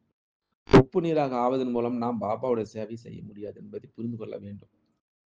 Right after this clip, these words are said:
உள்ளுக்குள்ளே எரிந்து கொண்டிருப்பார்கள். சொன்னார்ல நீங்க வியாதி,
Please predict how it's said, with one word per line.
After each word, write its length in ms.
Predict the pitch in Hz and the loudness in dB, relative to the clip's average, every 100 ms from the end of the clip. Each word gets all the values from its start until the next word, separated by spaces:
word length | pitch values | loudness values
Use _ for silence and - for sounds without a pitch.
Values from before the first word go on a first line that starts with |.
| - _ - | -20 _ 6
உள்ளுக்குள்ளே 560 | - 151 180 - 131 143 | 8 10 6 2 2 2
எரிந்து 280 | 120 139 147 | 2 0 -2
கொண்டிருப்பார்கள். 680 | 143 117 107 - 107 98 - _ _ _ _ _ _ _ - | -2 -2 -2 -2 -2 -4 -10 _ _ _ _ _ _ _ -8
சொன்னார்ல 320 | 117 110 113 | -4 -4 -4
நீங்க 200 | 110 104 | -4 -4
வியாதி, 340 | 104 113 110 | -4 -4 -4